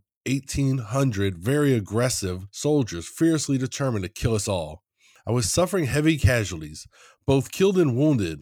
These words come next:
among my troopers. We were in a struggle for survival in the first major battle of the Army and North Vietnamese regulars.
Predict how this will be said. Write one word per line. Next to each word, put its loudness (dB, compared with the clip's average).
among 0
my 0
troopers. -6
We 4
were 6
in 2
a 2
struggle 0
for -4
survival 0
in -4
the -2
first -4
major 0
battle -4
of -2
the -6
Army 0
and 0
North 2
Vietnamese -4
regulars. -8